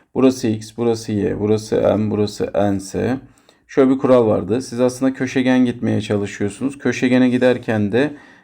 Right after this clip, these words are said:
yolları dikkatli gidin. N ve M. M kare artı N kare. Diğer köşegene gitmeye çalışırken de onu da şu renkte göstereyim. Mesela bu kenardan sonra buraya geçmeniz lazım. X kare artı Y kare. Böyle bir kural var. Pisagor'dan çok rahat ispatlanabiliyor çocuklar.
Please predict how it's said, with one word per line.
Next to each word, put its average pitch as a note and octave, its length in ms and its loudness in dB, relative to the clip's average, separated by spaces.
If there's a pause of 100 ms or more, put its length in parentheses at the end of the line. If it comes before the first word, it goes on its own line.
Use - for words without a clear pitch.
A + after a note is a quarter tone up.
(180)
yolları A#2 480 2 (320)
dikkatli G#2+ 440 -2
gidin. A2+ 300 0
N A2+ 200 0
ve G#2+ 100 2
M. G2+ 380 -2 (680)
M B2+ 180 2
kare B2+ 240 4
artı A#2+ 400 0
N A#2+ 120 -2
kare. A#2 400 0 (600)
Diğer C3 300 2
köşegene A#2 480 -2
gitmeye A2 420 -4
çalışırken G#2 840 -2
de G#2+ 180 0
onu G#2 200 -2
da G#2 100 -2
şu G2 180 -10
renkte F#2+ 340 -2
göstereyim. G2 560 -6
Mesela G#2 360 -2
bu A2 100 -4
kenardan G2+ 520 -2
sonra G#2+ 280 -2
buraya G#2 220 0
geçmeniz F#2+ 560 -6
lazım. A2+ 500 -2 (440)
X - 240 -4
kare F2+ 240 -4
artı F#2+ 280 -4
Y - 100 2
kare. - 220 -6
Böyle A3 180 2
bir C4+ 60 0
kural A2 340 2
var. G#2+ 180 -2
Pisagor'dan G2+ 520 -2
çok A2+ 260 -6
rahat G2 140 -2
ispatlanabiliyor G2 840 -6
çocuklar. A2 500 -4